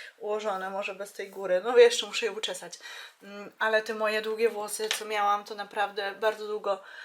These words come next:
zajmowało, zanim one jakoś tak wyglądały, a właśnie jak na moich filmach obserwowałam, że one wyglądają tak, no, słabo, na takie właśnie bardzo już zaniedbane i tak dalej. Wiecie, ja nie miałam czasu się nimi tak mocno już zajmować jak kiedyś, nakładać odżywki.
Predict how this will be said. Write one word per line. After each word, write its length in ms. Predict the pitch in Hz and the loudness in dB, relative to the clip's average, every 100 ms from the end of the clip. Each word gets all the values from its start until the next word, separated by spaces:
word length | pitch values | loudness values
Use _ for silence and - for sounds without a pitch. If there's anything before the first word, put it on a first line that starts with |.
| - - - | -16 -16 -4
zajmowało, 500 | 220 214 214 220 214 | -2 0 4 4 4
zanim 280 | 220 214 214 | 0 0 -6
one 300 | 214 214 208 | -6 -2 0
jakoś 300 | 214 226 - | 0 -2 0
tak 180 | 220 | 0
wyglądały, 680 | 214 220 208 208 190 208 214 | 0 -2 0 2 2 2 2
a 100 | - | 0
właśnie 340 | - - 226 | -2 -2 -2
jak 140 | 233 220 | -4 -2
na 80 | 214 | 0
moich 240 | 214 214 | 0 0
filmach 360 | - 226 214 214 | -4 -2 -2 -2
obserwowałam, 840 | - 220 214 220 214 208 202 214 | -2 -2 -2 0 2 2 0 -4
że 80 | 214 | -6
one 140 | 226 | -6
wyglądają 560 | 240 254 254 262 269 269 | -6 -6 -2 -2 -2 -6
tak, 360 | - 285 - - - - - - | -4 -4 -4 -12 -12 -12 -14 -2
no, 260 | 349 302 - - | -2 -2 -8 -10
słabo, 380 | - 208 190 196 | -2 0 2 0
na 140 | 214 | -2
takie 400 | 220 240 233 220 | -4 -2 0 0
właśnie 300 | 220 226 226 | -2 -4 -6
bardzo 540 | 214 226 240 226 208 214 - - - - | -2 -2 0 0 0 -2 -10 -18 -20 -10
już 360 | 220 220 - - 226 | -6 -6 -6 -6 0
zaniedbane 840 | 247 247 240 233 247 240 240 233 233 | 0 0 -4 0 0 2 2 2 0
i 180 | 240 | -2
tak 200 | 220 220 | -2 2
dalej. 320 | 226 240 233 240 | 4 6 6 4
Wiecie, 240 | 233 247 | 2 -2
ja 220 | 277 269 | 0 2
nie 140 | 254 240 | 0 -4
miałam 240 | 226 226 | -4 -4
czasu 280 | 233 220 233 | -4 -4 -8
się 160 | - | -8
nimi 200 | 226 226 | -8 -10
tak 180 | 226 226 | -8 -8
mocno 300 | 233 233 233 | -8 -10 -6
już 160 | 233 226 | -6 -2
zajmować 480 | 247 233 233 233 247 | -2 -2 -2 -2 -4
jak 140 | 247 | -14
kiedyś, 500 | - 254 254 254 247 | -10 -8 -4 -4 -4
nakładać 460 | 202 196 226 220 427 | -10 -4 -2 -2 -4
odżywki. 720 | 233 262 269 - - 254 254 | -8 -8 -8 -8 -8 -8 -8